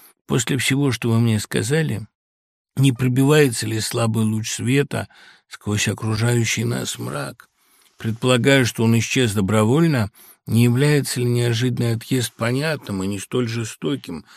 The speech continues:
Факт его разрыва с вашей питомицей не составляет ли сам по себе достаточной причины для его быстрого отъезда? Конечно, его таинственное исчезновение остается столь же чувствительным для меня, но оно не столь жестоко для нее.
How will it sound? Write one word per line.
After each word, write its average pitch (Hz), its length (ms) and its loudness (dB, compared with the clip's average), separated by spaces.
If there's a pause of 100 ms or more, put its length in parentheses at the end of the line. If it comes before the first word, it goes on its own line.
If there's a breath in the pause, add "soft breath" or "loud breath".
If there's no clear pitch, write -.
(200 soft breath)
Факт 143 380 -2
его 127 140 -2
разрыва 131 440 0
с 117 100 -6
вашей 120 300 -4
питомицей 131 840 -6 (400 loud breath)
не 117 200 2
составляет 151 760 2
ли 143 100 0
сам 156 340 0
по - 80 -8
себе 117 320 -6
достаточной 107 640 -8
причины 107 680 -2 (360 loud breath)
для 110 140 2
его 113 200 4
быстрого 120 520 0
отъезда? 127 480 0
Конечно, 156 580 4
его 113 220 -4
таинственное 113 560 -6
исчезновение 113 840 0 (320 loud breath)
остается 127 580 -2
столь 147 260 -2
же 127 160 -2
чувствительным 123 840 -2
для 110 160 -2
меня, 120 360 -2
но 92 260 -8
оно 104 180 -8
не 113 160 -6
столь 117 280 -8
жестоко 113 560 -10
для 113 220 -6
нее. 156 400 -4